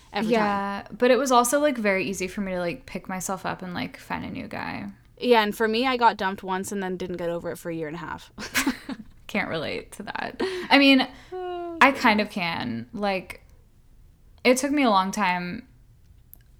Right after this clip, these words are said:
Speaker 2: So, when the, by the time we actually for real broke up, I was like, "Fuck that." But my,
Speaker 1: Yeah.
Speaker 2: like, main boyfriend in college, like,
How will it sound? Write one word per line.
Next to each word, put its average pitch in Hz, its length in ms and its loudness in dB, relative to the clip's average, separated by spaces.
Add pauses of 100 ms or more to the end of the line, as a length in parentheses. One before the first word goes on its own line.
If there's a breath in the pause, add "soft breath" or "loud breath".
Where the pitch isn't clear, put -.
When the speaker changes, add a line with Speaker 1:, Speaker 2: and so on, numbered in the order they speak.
(220)
Speaker 2:
So, 220 500 2 (460 soft breath)
when 254 240 4
the, 277 80 0
by 240 200 6
the 285 80 0
time 277 200 4
we 247 140 6
actually 175 440 -2
for 196 220 -6
real 180 360 -2
broke 208 300 0
up, 220 220 2
I 175 100 0
was 170 160 -6
like, - 180 -8
"Fuck - 380 -6
that." 107 480 -6
But 170 440 0 (140)
my, 208 200 4
Speaker 1:
Yeah. 175 240 -4 (240)
Speaker 2:
like, 208 240 0
main 185 380 -4
boyfriend 190 400 -4
in 185 100 -10
college, 185 580 -6
like, 175 280 -4